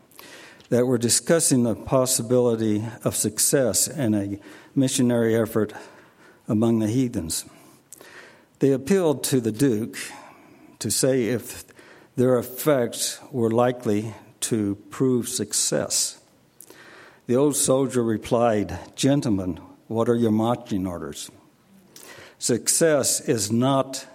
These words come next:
the question for you to discuss. If I read your orders aright,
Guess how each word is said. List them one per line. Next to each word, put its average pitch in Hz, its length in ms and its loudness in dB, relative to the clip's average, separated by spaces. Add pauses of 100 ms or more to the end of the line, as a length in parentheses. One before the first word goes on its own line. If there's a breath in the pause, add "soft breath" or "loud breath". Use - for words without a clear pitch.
(120)
the 113 80 -2
question 123 680 0
for 117 220 -2
you 113 280 0
to 113 200 -6
discuss. - 840 -2 (2500 loud breath)
If 120 180 0
I 117 100 6
read 135 380 2
your 143 120 4
orders 123 540 2
aright, 110 680 -2